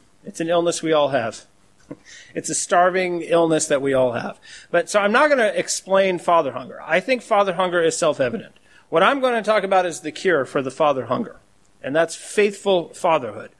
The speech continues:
What does faithful fatherhood look like?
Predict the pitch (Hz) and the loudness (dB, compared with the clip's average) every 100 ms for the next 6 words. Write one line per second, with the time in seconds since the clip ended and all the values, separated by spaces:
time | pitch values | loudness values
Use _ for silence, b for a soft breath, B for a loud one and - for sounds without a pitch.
0 | b b b 156 214 247 226 202 - - | b b b 0 0 0 -4 -4 -10 -2
1 | 202 190 190 180 160 - - 147 139 135 | 0 2 0 -2 -2 -6 -2 0 0 -2
2 | 135 123 127 _ _ _ _ _ - 247 | -2 -2 -4 _ _ _ _ _ -6 -4
3 | 254 226 - - | -4 -6 -14 -18